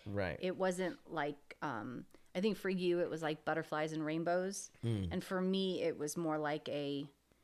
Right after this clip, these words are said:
Speaker 2: just keep moving forward.
Speaker 1: Yeah, I wouldn't qua-, classify it as butterflies and rainbows, but
Speaker 2: But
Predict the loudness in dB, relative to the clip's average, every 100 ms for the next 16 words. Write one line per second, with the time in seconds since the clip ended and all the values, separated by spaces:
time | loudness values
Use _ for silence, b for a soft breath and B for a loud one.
0 | _ -2 0 0 -4 -4 0 0 0 -2
1 | 0 -2 0 -2 0 2 10 12 12 12
2 | 12 10 4 -2 2 8 10 8 6 6
3 | 6 6 4 4 2 6 6 6 4 2
4 | 2 2 0 2 2 2 2 2 2 2
5 | 8 8 8 6 10